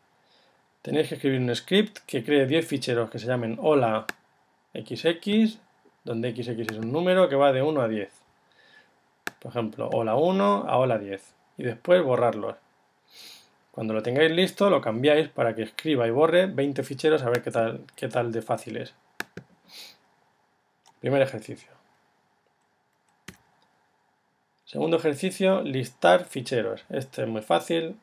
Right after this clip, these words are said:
Crear un script que liste todos los ficheros de un directorio. Solo los ficheros y los directorios a primer nivel y que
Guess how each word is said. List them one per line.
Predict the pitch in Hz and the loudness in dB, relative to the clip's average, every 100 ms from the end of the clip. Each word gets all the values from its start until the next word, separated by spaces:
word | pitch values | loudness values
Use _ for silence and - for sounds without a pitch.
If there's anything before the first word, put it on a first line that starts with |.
| _ _ _ _ | _ _ _ _
Crear | - 135 | 2 2
un | 131 117 | 2 -2
script | - 170 165 165 - - _ _ _ _ _ _ - | -2 0 0 0 -18 -20 _ _ _ _ _ _ -6
que | 131 | -2
liste | 139 131 127 | -2 -4 -8
todos | 113 139 | -2 2
los | 131 123 | 2 -2
ficheros | 131 170 156 131 | -4 2 2 2
de | |
un | 131 | -2
directorio. | 117 107 - 110 110 117 - _ _ _ | -4 -6 -4 -6 -6 -10 -16 _ _ _
Solo | 156 147 | -2 0
los | 139 | 0
ficheros | 131 131 160 151 | -2 0 2 4
y | |
los | 135 123 | 0 -2
directorios | 127 123 135 120 | -4 -2 -4 -2
a | |
primer | 117 120 120 | -4 -4 -2
nivel | 135 190 214 | 2 2 2
y | 160 | -2
que | 143 165 208 | 0 0 0